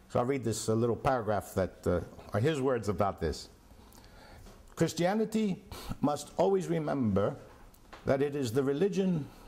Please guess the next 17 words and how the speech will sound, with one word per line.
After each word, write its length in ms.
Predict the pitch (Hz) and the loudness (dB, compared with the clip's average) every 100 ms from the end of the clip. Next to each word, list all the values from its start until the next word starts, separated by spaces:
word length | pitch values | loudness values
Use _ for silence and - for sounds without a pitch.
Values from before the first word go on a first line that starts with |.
| - - | -6 -2
of 120 | 117 | 2
the 100 | 127 | 2
Logos. 640 | 131 123 92 95 - - - - - - - - - - - - - - - | 2 0 -2 -6 -8 -12 -16 -20 -20 -20 -20 -20 -20 -20 -20 -20 -20 -6 -2
It 120 | 139 | 0
is 180 | 139 - | 0 0
faith 500 | 185 214 202 - 160 | 2 2 0 -2 -2
in 160 | 147 | 0
the 160 | 139 135 - | 0 -2 -6
Creator 960 | - 139 143 185 214 - 196 190 185 - | -2 0 2 0 0 0 0 2 -2 -4
Spiritus, 840 | - - 185 131 - 98 - - - - - - - - - - - - - - - - | -4 0 2 0 -2 -4 -6 -14 -20 -20 -20 -20 -20 -20 -20 -20 -20 -20 -20 -20 -20 -4
in 160 | 131 135 | 0 0
the 80 | 135 | 0
Creator 500 | - 156 190 190 175 | 0 0 0 0 -2
Spirit, 540 | - - - 113 - - - - - - - - | 0 0 0 -2 -8 -18 -20 -20 -20 -20 -20 -2
from 280 | - 156 170 | 2 2 2
which 260 | 196 - | 0 -2
proceeds 720 | - 147 - 214 190 135 - | 0 0 2 0 0 -4 -6